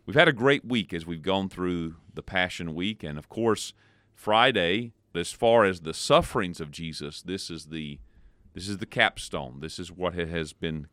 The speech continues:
coming to all along. This is the good place for us to settle in as we move into the weekend. Saturday, very quiet scripturally on Saturday, although we do have a few verses that speak of Saturday's events.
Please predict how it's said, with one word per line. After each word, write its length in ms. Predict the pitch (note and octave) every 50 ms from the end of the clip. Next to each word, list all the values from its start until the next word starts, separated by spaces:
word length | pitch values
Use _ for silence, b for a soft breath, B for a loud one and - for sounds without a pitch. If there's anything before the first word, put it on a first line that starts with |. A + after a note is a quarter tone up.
| _ _
coming 360 | - - A2 G#2 G2+ F#2+ F2
to 200 | - - F#2 F2
all 320 | - B1 D#2+ E2+ E2+ E2 -
along. 500 | - E2 D#2+ D#2 D#2 D2+ C#2 B1+ B1+ - _ _ _ _ _ _ _ _ _
This 180 | F#2+ G#2 -
is 140 | C3 B2+ A#2
the 80 | - B2+
good 240 | A#2 B2+ C3+ A#2+ -
place 540 | - B2 C3 A2+ F2 - - - - - - _
for 220 | _ - G#2 G#2 G#2
us 180 | G#2 G#2+ -
to 120 | - - -
settle 400 | - - A#2+ A2+ G#2+ G#2 F#2+ G2
in 300 | G2+ A#2 A#2 G2+ F#2 F2+
as 220 | - D#2 F2 - -
we 120 | F2 E2+
move 280 | F2 F#2 G2 A2 G#2 G#2
into 580 | G#2+ G2+ F#2+ - G#2 G2+ F#2 F#2+ F#2 F2 E2+ E2+ _ _ _ _ _ _ _ _
the 80 | - D2+
weekend. 600 | C#2+ - G#3 G#3+ - - A#2+ B2+ C3+ D3 C#3 - _ _ _ _ _ _ _ _ _ _ _ _
Saturday, 960 | - - - G#2 E2+ F2+ G#2 G#2+ A2 A2 A#2 A#2 A#2+ B2 B2 B2 B2 A#2+ G#2+ _ _ _ _ _ _ _ _ _
very 160 | - D3 A3 A3+
quiet 540 | - - D3+ D3+ D#3+ E3+ F3+ F#3+ F#3 - _ _
scripturally 580 | - - - - - - - D3+ C3+ C#3+ C#3
on 160 | C3 B2 A#2+
Saturday, 500 | A#2 - C3+ B2 B2 B2 B2 B2 B2 C3+
although 640 | C#3+ C3 C3+ B2 A2 C#3+ G3 G#3 D3 B2 A#2+ C3 C3 - _ _ _ _
we 80 | - G2+
do 160 | G2+ B2 D3
have 160 | D#3+ D3 B2
a 60 | A2
few 200 | G#2 - A#2 A#2
verses 600 | G2 E2+ F#2+ G#2+ E3 F3+ - - - C2+ - -
that 180 | - - - -
speak 340 | - - - F2 D#2+ - E2
of 320 | D2+ D2 C#2+ D2 D2 - _
Saturday's 600 | - - - F2 D#2+ D2+ D#2 D2 C#2+ C#2+ D2 -
events. 440 | C#2+ B1+ C2+ C#2+ D2+ - - -